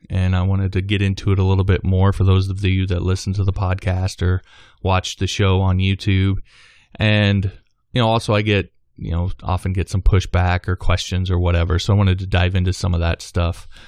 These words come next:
uh, as I do this. So anyway, today's message was, the title for it was Web Development Isn't That Important. And I think the main idea that I was trying to convey in this is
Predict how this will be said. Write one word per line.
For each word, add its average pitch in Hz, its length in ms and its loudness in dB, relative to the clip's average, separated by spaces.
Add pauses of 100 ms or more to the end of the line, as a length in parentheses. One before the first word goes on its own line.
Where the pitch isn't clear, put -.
(300)
uh, 82 460 -8
as 85 220 -8
I 87 100 -8
do 90 200 -6
this. - 320 -8
So 123 420 2 (320)
anyway, 165 200 2
today's 131 420 0
message 113 540 0
was, 98 760 2
the 98 160 0
title 131 260 0
for 104 280 -2
it 98 80 -2
was 98 200 0
Web 104 220 0
Development 95 560 0
Isn't 92 360 -2
That 85 180 0
Important. - 560 0 (560)
And 139 80 2
I - 20 2
think 240 200 0
the 180 80 4
main 135 280 2
idea 107 720 2 (100)
that 113 180 0
I 110 40 0
was 104 180 -2
trying 120 420 -2
to 110 200 -4
convey 98 540 2
in 95 240 0
this 92 460 0
is 98 600 0